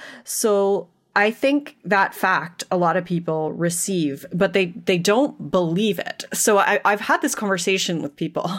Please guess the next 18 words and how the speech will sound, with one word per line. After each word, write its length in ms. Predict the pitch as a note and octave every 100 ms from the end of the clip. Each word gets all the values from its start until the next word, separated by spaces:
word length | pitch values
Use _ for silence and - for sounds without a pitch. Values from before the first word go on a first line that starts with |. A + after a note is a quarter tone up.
| -
<laughs> 180 | _ -
you 60 |
know, 80 | F#3
I've 140 | F3
said 240 | F3 F#3+ F3+
to 100 | F3+
them, 160 | E3+
like, 260 | D3+ D3+ C#3+ - - - - _ -
"You're 200 | E3+ F#3+
not 340 | G#3+ A3+ - F3
going 240 | F#3 F#3
to 80 | F3
be 160 | E3+ F3
able 240 | E3+ D#3
to 200 | D3+ E3
intentionally 800 | D3+ D3+ D#3+ D#3+ - D#3 D3+ D3+
lose 360 | C#3+ D3+ C#3+ C#3
weight 320 | C3+ B2+ C#3